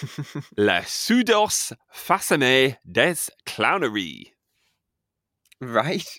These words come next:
Speaker 2: Is that, have you worked out what the translation <laughs> is of that?
Speaker 1: Well, she goes on to say, "Although the performances and the show were incredible,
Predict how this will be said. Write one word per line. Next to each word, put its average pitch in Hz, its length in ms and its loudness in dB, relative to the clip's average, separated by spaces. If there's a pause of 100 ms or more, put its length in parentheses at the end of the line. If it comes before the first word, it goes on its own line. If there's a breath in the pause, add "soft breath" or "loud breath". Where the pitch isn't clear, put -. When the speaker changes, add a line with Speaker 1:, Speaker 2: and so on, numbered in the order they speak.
Speaker 2:
Is 120 240 0
that, 131 420 2
have 131 100 -2
you 135 140 -4
worked 156 240 4
out 151 80 4
what 139 100 2
the 147 60 -4
translation 151 420 4
<laughs> 135 160 0
is 175 220 4
of 156 140 2
that? - 560 -2 (440)
Speaker 1:
Well, 156 440 6 (180)
she - 120 0
goes 185 200 6
on 240 100 4
to - 80 -8
say, 107 380 2 (480)
"Although 139 180 6
the 233 120 2
performances 113 640 0
and 107 140 0
the 117 40 -2
show 113 200 0
were 95 80 -2
incredible, 87 560 -2